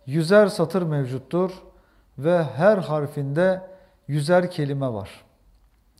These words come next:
Ve her noktasında kitabın muhtasar bir fihristeciği bulunur bir tarzda getirmiştir. Enteresan bir tanımlama değil mi?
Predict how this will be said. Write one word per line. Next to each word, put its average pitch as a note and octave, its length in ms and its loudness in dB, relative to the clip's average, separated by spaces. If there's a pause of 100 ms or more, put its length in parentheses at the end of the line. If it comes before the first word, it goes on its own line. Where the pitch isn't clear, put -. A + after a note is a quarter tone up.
(720)
Ve G#3 320 6
her B3 380 8
noktasında D#3+ 960 0 (760)
kitabın G#3+ 500 2
muhtasar G#3+ 840 2 (300)
bir F#3+ 300 -2
fihristeciği F3 920 -2
bulunur G3 400 -2
bir F3 220 -2
tarzda D3+ 440 -4
getirmiştir. A#2+ 760 -12 (2250)
Enteresan C3+ 560 -6
bir C3+ 100 -8
tanımlama A#2 480 -8
değil D3+ 120 -8
mi? G2+ 120 -10